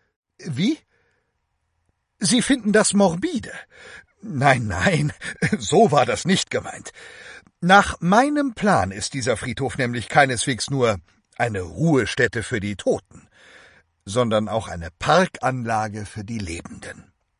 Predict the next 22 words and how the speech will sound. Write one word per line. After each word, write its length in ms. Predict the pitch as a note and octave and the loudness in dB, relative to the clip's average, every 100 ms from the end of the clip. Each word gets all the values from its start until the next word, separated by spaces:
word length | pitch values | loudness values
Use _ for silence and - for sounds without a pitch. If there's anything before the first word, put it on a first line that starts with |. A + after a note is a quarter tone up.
| _ - | _ 4
Außerdem, 680 | B2+ - C3 C#3 D3 D3+ - - | 4 4 -2 -2 -2 -4 -8 0
der 160 | C3 | 0
Tod 380 | - D#3 D#3 - | 2 -2 -2 -2
gehört 360 | D3+ D3+ A3 - | 0 2 0 -2
zum 220 | G#3+ D#3 | -4 -4
Leben. 480 | D#2+ - - F2 _ _ _ _ _ _ _ _ _ | -6 -12 -20 -20 _ _ _ _ _ _ _ _ _
So 160 | - B3 | -8 -4
ist 200 | A#3+ - | -2 -4
das 200 | F#2+ - | -6 -10
nun 160 | F2 D#2+ | -12 -14
einmal. 400 | E2+ - - - _ _ _ _ _ _ _ - | -16 -16 -18 -20 _ _ _ _ _ _ _ 2
Aber 320 | A#3+ C4+ B3 | 6 8 6
fangen 320 | B3 A#3 G#3+ | 4 2 2
wir 100 | G3+ | 2
vorne 500 | - C3+ F#2 F2+ - | 2 0 0 -10 -12
an. 200 | - - _ - - - - - - - _ - | -14 -16 _ -20 -20 -20 -20 -20 -20 -20 _ 4
Napoleon 760 | G#3+ A#3 - C#4+ C4+ C4+ C4+ | 6 6 4 0 4 4 4
erließ 360 | D#3+ E3 F#3+ - | 0 0 0 -2
im 140 | D#3+ | 0
Jahre 360 | D#3 C#3+ C#3+ - | 2 4 2 2
achtzehnhundertvier 1200 | D#3 - - E3 C#3+ D3+ B2+ - - G#3+ A3+ - | 0 -2 -2 -2 0 0 0 -2 -4 0 2 2
eine 300 | C3 A#2+ | 0 0